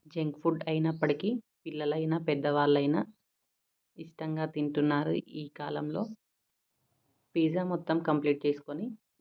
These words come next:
ఇంటికైతే వచ్చాము. ఇంటికి వచ్చిన తర్వాత మా సామాన్లు అయితే తీసి, బ్యాగ్లలో నుంచి తీసి మొత్తం ఇల్లంతానైతే పరిచాము. ఏవేవి వచ్చాయి,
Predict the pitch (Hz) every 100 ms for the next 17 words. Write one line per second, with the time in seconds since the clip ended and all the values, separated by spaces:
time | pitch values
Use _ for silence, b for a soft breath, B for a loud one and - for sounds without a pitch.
0 | - 151 147 - 143 147 151 160 - 147
1 | 175 208 - _ _ _ _ - 160 160
2 | 185 180 170 - 156 151 147 143 147 196
3 | 226 - - 147 143 - 143 147 151 151
4 | 147 143 156 156 147 147 156 214 156 151
5 | 143 147 147 147 147 143 143 143 147 107
6 | 127 - 156 143 - 151 147 143 143 147
7 | 147 147 143 139 - 147 - 147 143 185
8 | 233 - _ _ _ _ _ _ _ _
9 | 160 160 160 156 147 - 147